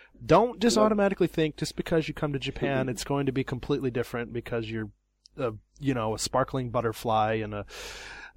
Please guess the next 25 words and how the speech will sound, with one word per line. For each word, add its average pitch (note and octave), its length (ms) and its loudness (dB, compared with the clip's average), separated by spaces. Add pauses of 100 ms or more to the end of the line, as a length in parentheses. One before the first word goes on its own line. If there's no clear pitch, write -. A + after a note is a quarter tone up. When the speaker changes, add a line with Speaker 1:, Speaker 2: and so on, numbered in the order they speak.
(220)
Speaker 1:
you B2+ 120 0
know, A#2 120 4
whatever, A2+ 480 4
you're G#2 280 0
so A#2 240 0
unique. A2 480 -4
'Cause - 120 -6
it's B2 320 -4
not. G#2+ 300 -2
I A2+ 60 -8
mean, A2+ 160 -6
if - 220 -10
you're A2 200 -4 (580)
strange - 880 0 (680)
at B2 80 -10
home, E3+ 320 4
you're B2+ 80 4
probably C3 260 0
gonna B2+ 100 0
be A#2+ 60 -6
strange A2+ 380 -6
here. G#2+ 220 -6
And G#2+ 140 -10
I D#3 100 2
mean, F3 180 4